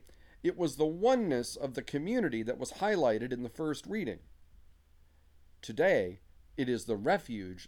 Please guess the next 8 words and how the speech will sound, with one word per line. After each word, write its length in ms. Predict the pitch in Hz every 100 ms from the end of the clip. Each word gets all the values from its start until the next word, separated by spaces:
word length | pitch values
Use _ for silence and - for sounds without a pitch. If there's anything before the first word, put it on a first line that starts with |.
| -
the 80 | 120
Lord 500 | 120 120 123 120 110
provides 720 | 127 107 104 104 101 98 - - -
for 300 | 120 101 85
us. 320 | 80 - - - - _ _ _ _ - - _ _ _ _ _ - -
And 100 | 180
so 80 | 247
today, 440 | 247 196 175 170